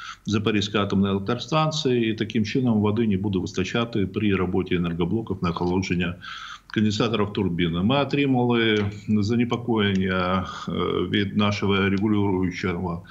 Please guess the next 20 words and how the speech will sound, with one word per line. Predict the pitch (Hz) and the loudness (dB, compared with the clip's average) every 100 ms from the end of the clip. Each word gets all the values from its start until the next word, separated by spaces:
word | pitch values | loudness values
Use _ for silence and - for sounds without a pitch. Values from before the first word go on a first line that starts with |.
| - - - - | -14 -12 -12 -6
органу, | 143 147 135 135 131 123 | -2 0 2 2 2 2
це | 123 127 110 104 95 82 - 104 | 0 0 2 2 0 -2 -6 0
Державна | 104 110 101 113 104 95 | 2 2 0 0 0 0
інспекція | - 101 - 98 101 92 | -2 -4 -2 -2 0 0
ядерного | 87 90 92 | -2 -4 -4
регулювання | 95 120 139 147 151 143 | 0 0 0 0 0 0
України, | 131 123 120 117 110 110 104 98 101 - | 0 0 0 0 0 0 2 0 -2 -2
і | 107 107 101 104 - - - - | 0 2 2 -2 -10 -12 -14 -6
на | 110 117 | 0 0
їх | 104 113 | 0 0
вимогу, | 117 110 98 95 95 92 | 2 2 2 2 2 2
ну, | 110 120 107 | 2 2 2
і, | 95 | 0
звичайно, | 98 95 110 98 92 90 87 87 85 - | -2 -2 0 0 0 -2 -2 -2 -4 -4
е, | |
е, | 90 90 87 85 85 85 - - - - 85 98 95 104 | -2 0 0 0 0 -2 -8 -10 -10 -8 -2 2 2 2
розділяючи | 107 107 110 107 92 80 87 | 2 2 2 2 0 -2 -6
це | - 92 | -4 -4
занепокоєння, | 95 90 92 98 95 87 87 | -2 -4 -6 -4 -2 0 -2
розробили | 92 95 95 95 90 87 | -2 -2 0 0 0 0